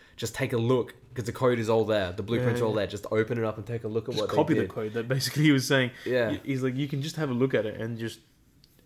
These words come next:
Speaker 2: pillage it," he said.
Speaker 1: Mm, yeah.
Speaker 2: Um, the other thing is, like, the concept of, like, one file per actor and how that reduces a lot of, uh, la-, la-, not latency, but a lot of, like, file sharing and, like,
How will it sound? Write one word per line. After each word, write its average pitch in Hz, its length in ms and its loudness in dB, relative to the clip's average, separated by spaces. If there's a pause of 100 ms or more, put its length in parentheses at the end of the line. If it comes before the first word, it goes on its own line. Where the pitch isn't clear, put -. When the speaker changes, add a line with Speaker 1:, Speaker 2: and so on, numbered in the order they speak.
Speaker 2:
pillage 131 320 2
it," - 160 -10
he - 180 -14
said. 107 120 -8
Speaker 1:
Mm, 101 360 -2 (380)
yeah. 113 280 -2
Speaker 2:
Um, 113 240 -8 (680)
the 123 60 0
other 147 140 4
thing 143 220 0
is, 120 140 2
like, 117 260 0
the 110 260 2
concept 120 300 -2
of, 110 100 -2
like, 110 180 -2
one 110 240 -6
file 110 240 -2
per - 180 -6
actor 113 420 -6
and 107 100 -6
how 107 160 -4
that 107 240 -4
reduces 110 500 -8
a 107 60 -4
lot 107 180 -2
of, 104 280 -8
uh, 107 380 -8 (840)
la-, 113 260 -6
la-, 113 220 0
not 120 140 -6
latency, 110 340 -10
but 107 140 -6
a 104 40 -6
lot 107 180 -2
of, 104 140 -6
like, - 300 -10 (380)
file 110 640 -2
sharing 117 580 -2
and, 110 160 -6
like, 104 240 -8